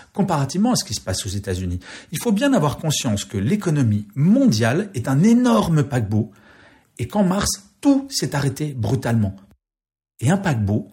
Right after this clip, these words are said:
quand vous le redémarrez, il ne faut pas s'attendre à ce que cela démarre à la vitesse d'un hors-bord. Cela va prendre du temps.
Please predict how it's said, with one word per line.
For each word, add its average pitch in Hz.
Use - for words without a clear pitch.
quand 143
vous 123
le 110
redémarrez, 139
il 135
ne 131
faut 113
pas 185
s'attendre 139
à 117
ce -
que 113
cela 123
démarre 101
à 87
la 92
vitesse 113
d'un 107
hors-bord. 101
Cela 98
va 82
prendre 117
du 90
temps. -